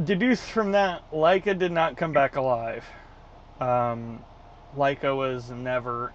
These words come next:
intended to return alive. Or, correction, never expected to return alive.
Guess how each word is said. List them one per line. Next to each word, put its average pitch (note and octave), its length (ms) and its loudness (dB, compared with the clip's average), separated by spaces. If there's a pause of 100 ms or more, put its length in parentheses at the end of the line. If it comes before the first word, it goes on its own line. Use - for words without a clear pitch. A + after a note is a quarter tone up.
intended A#2+ 1000 -10 (880)
to B2+ 180 -4
return A#2 440 -4
alive. A2 560 -6 (680)
Or, D3 220 2 (460)
correction, C3+ 380 -6 (300)
never F#3+ 460 0
expected - 1200 -2 (260)
to D#3+ 120 -6
return C3+ 480 -4
alive. - 580 -8